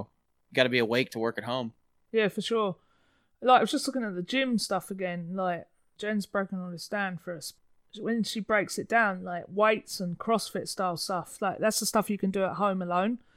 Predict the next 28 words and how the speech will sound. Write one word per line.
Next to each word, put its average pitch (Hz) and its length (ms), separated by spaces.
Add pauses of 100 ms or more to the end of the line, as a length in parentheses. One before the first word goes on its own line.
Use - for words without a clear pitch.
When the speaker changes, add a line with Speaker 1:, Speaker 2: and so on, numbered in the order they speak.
Speaker 2:
That's 208 360
Speaker 1:
Mm-hmm. 196 160
Speaker 2:
massively 196 520
up. 180 280
Like, 185 260
Australia 202 680
especially, 170 680
like, 160 260
it's - 140
crazy. 190 440
Like, 170 200
we've 180 200
got 190 200
a - 20
site 180 320
over 185 240
there 180 280 (440)
that's 196 160
up - 160
to - 80
two 214 180
thousand 180 440
percent. 190 420 (220)
If - 180
you 233 60
look 226 240
at - 100
aquatic, 196 640